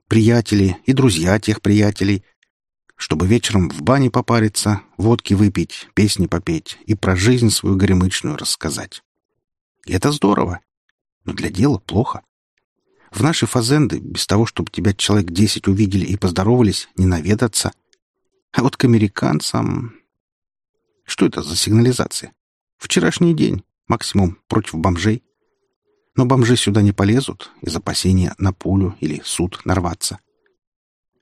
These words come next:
Открываем дверь, простенькую, со стеклом. Их ведь тут не двери защищают, а биль о правах и свободное обращение огнестрельного оружия. Отпечатков пальцев не оставляем,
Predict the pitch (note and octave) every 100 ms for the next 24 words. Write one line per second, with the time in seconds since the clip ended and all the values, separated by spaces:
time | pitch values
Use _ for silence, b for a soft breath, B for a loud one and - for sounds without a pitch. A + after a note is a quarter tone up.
0 | _ _ _ - - - G2 F3+ F3 C3+
1 | A2+ A2 - _ _ _ _ - G2 -
2 | F2 - - - - F#2+ - - F#2+ A2+
3 | E2 _ _ _ _ _ G#2+ - G2+ -
4 | G#2 G2 G2+ A#2 A2+ D#2 - - - D2
5 | D#3 - B B - - - F2+ F#2+ G#2
6 | - - - G2 D#2+ D#2 - - _ F#2+
7 | - F#2 G2 F#2+ F#2 E2 F#2+ - A2 F#2+
8 | D#2+ E2 F2 - G#2+ G#2 D#2+ C#2 C#2+ F2
9 | F2+ G2 _ _ _ _ _ _ _ _
10 | _ _ - - F#2+ A2+ G#2+ G2+ - B2
11 | - C3 C3 C3 - D3 A2+ A2 A2 G#2+
12 | -